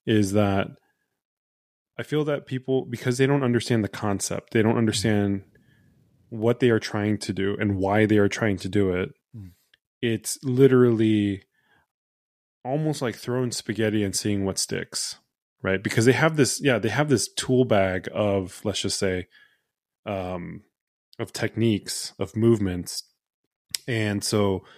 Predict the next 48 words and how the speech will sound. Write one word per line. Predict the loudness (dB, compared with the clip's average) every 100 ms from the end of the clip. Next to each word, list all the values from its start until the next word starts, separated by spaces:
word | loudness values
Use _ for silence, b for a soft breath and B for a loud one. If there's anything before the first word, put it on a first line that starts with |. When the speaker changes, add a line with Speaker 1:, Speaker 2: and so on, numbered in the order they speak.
| b b b b _ _ _ -6
Speaker 1:
they | 0 0 -2
will | -4 -4
throw | -2 0 2
whatever | 4 2 2 2 0 -2 -2
and | -6 -6
see | -4 -2
if | -4 -2
it | 0
doesn't | 2 2 2
work. | 0 0
Oh, | -4
pull | -2 0
another | 2 2 0
one | 0
out. | -4 -2
Oh, | 2
that | 4 4
didn't | 2 0
work. | -2
Pull | 0 2
another | 4 2
one | -2 -4
out. | -8 -10
Speaker 2:
Mm-hmm. | -18 -20 _ _ _ _ _ _ -6
Speaker 1:
And | -4
I |
feel | -2
like | 0
that's | 0 0
all | 0 2
that | 2
they | 2
do. | 2 4 6
And | 4
then | 2
what | -2 -2
happens, | -4 -4 0
like | 0
in | 0 2
my | 2
case, | 0 0 0 0 0
is | 0 0
that | -2 0
that's | 0 2 2
what | 2
I |
was | 2 2 2
doing. | 0 -2 -2 -4